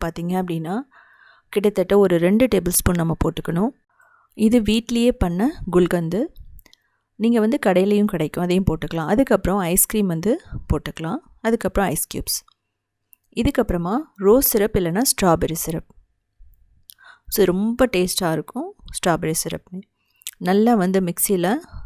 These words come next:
நல்லா நுர வர வரைக்கும் அடிச்சு எடுத்துக்கலாம். இது கிட்டத்தட்ட ஒரு நிமிஷம் தான் ஆகும். நமக்கு பர்ஃபெக்டா ரெடி ஆயிடுச்சு. இப்போ அதே ஸ்ட்ராபெர்ரி சிரப்பை நீங்க கிளாஸ்ல ஊத்தி ஒரு அஞ்சு நிமிஷம்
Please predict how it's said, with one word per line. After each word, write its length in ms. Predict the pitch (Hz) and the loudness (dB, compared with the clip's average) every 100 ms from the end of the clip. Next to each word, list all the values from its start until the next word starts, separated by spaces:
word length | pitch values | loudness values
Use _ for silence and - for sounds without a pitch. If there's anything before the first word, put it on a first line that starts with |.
| - - _ | -16 -20 _
நல்லா 580 | - 180 202 214 180 180 175 - - | -8 -2 0 2 0 -2 -6 -12 -6
நுர 220 | 185 202 | 0 2
வர 160 | 202 170 | 2 2
வரைக்கும் 420 | 160 160 160 220 | 0 -2 -2 0
அடிச்சு 260 | 156 - | 0 0
எடுத்துக்கலாம். 480 | 165 - 120 - 160 285 | -4 -6 -14 -6 -6 -4
இது 220 | 247 240 | -4 -4
கிட்டத்தட்ட 500 | - 240 214 214 220 | -4 -6 -4 2 4
ஒரு 180 | 196 180 | 4 2
நிமிஷம் 340 | 185 180 190 | 0 0 -2
தான் 140 | 175 170 | -2 -4
ஆகும். 360 | 143 - 208 - _ _ _ _ _ _ _ _ - _ _ | -6 -8 -10 -14 _ _ _ _ _ _ _ _ -20 _ _
நமக்கு 360 | - 190 180 180 - | -4 -2 0 0 2
பர்ஃபெக்டா 420 | 180 202 190 - | 2 0 -2 -4
ரெடி 260 | 185 156 160 | -4 -2 -2
ஆயிடுச்சு. 520 | 151 156 - 202 254 - - - - - - - - - - | -2 -4 -6 -4 -4 -6 -14 -12 -12 -12 -14 -14 -16 -12 -4
இப்போ 400 | 208 - 254 294 | -2 0 -2 0
அதே 280 | 196 190 233 | 0 2 0
ஸ்ட்ராபெர்ரி 500 | - 202 180 190 190 | 0 0 2 2 2
சிரப்பை 500 | 196 180 170 - 294 - - - - - - | 0 0 -2 -2 -4 -6 -20 -20 -20 -20 -8
நீங்க 220 | 185 190 | -2 -2
கிளாஸ்ல 440 | 175 175 180 - | 0 0 2 2
ஊத்தி 360 | 208 170 165 226 | 2 2 0 0
ஒரு 160 | 220 185 | 2 2
அஞ்சு 280 | 165 185 | 0 0
நிமிஷம் 420 | 190 185 - 262 | -2 -4 -4 -6